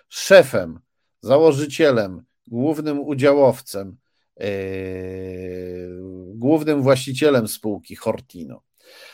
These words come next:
To jest właśnie ten, e, wywiad. Wywiad z grudnia dwa tysiące piętnastego roku, zapamiętajmy to.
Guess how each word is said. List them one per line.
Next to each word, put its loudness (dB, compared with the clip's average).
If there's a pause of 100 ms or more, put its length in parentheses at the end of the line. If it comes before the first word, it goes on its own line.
(220)
To 4
jest 0
właśnie 0
ten, -4
e, -10
wywiad. -6
Wywiad 0
z -4
grudnia 0
dwa 0
tysiące -4
piętnastego -8
roku, -8
zapamiętajmy -10
to. -8